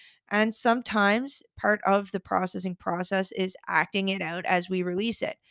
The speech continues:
Now, sometimes this is the cultural mimicking thing that kids do at school. Within <laughs> cultural patterns are also energy patterns. And so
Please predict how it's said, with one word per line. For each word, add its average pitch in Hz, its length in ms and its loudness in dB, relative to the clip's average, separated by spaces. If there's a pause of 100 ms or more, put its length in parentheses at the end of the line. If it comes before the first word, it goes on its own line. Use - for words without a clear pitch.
(420)
Now, 247 140 4
sometimes 269 460 6
this 226 160 0
is 208 140 -6
the 214 100 -2
cultural 202 460 4
mimicking 202 480 0
thing 175 220 -4
that 170 140 -6
kids 180 260 -4
do 156 240 -4
at - 160 -4
school. 65 340 -6 (960)
Within 233 580 8 (360)
<laughs> 202 300 -4
cultural 208 400 0
patterns 185 420 -2
are 175 180 0
also 180 260 -4
energy 185 420 0
patterns. 208 500 0
And 190 180 -4
so 185 380 -2